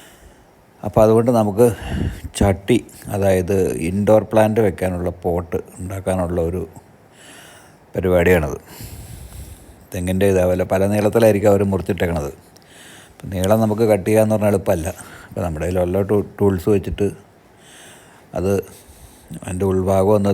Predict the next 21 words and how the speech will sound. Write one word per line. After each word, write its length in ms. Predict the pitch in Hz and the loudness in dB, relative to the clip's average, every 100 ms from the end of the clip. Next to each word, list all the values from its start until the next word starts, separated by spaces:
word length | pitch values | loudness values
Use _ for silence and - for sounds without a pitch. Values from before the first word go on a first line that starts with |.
| 98 | 0
തുരന്ന് 320 | 92 90 101 - 82 | 0 0 -2 -2 -4
എടുത്ത് 220 | 87 85 98 | -6 -2 0
കളഞ്ഞ് 280 | 92 87 92 - - - - | 0 -2 -6 -8 -18 -18 -8
പുറം 240 | 78 87 90 | -4 -4 -4
ചുമ്മാ 200 | 87 90 95 | -6 -4 -2
ഒന്ന് 120 | 95 90 | -2 -2
ഷേപ്പാക്കി 520 | 90 85 95 82 87 - - _ _ _ - - - - - - - - - _ - | -4 -2 -2 -2 -8 -8 -20 _ _ _ -14 -12 -10 -12 -18 -20 -20 -20 -20 _ -6
വെറുതെ 220 | 95 104 | 0 2
കളയണ്ടല്ലോ. 440 | 107 101 104 87 82 - - - - - - | 4 4 2 -2 -6 -10 -12 -14 -16 -20 -20
അപ്പോൾ 140 | - 85 | -14 -12
അത് 60 | 85 90 | -10 -8
ഭംഗിയായിട്ട് 440 | 95 98 98 95 - - - - - - - - - - - | -6 -4 -2 -2 -4 -8 -18 -18 -18 -20 -20 -20 -20 -20 -14
നമുക്ക് 200 | 107 101 98 | -10 -6 -2
ഇൻഡോർ 200 | 98 98 | 0 0
പ്ലാന്റായിട്ട് 460 | 98 101 107 104 104 92 | 0 2 2 2 2 -4
വെക്കാം. 260 | - 85 - - - - - - - 95 | -4 -8 -10 -18 -20 -20 -20 -10 -8 -6
മിനിമം 260 | 98 101 113 | -4 0 2
ടൂൾസ് 260 | 110 104 107 107 | 2 0 0 -2
മതി, 160 | 92 76 - - - | -2 -4 -12 -20 -12
കുറച്ച് 280 | 92 95 95 90 - | -12 -6 -4 -4 -6
സമയവും 360 | 90 92 98 | -6 -2 -2